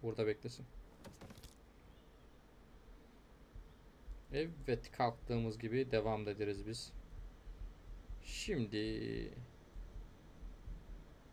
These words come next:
Ulan o hırlama nedir? Uyuyor mu? Dedeciğim.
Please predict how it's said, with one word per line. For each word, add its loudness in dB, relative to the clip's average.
Ulan 4
o 2
hırlama 8
nedir? 6
Uyuyor 6
mu? 8
Dedeciğim. 6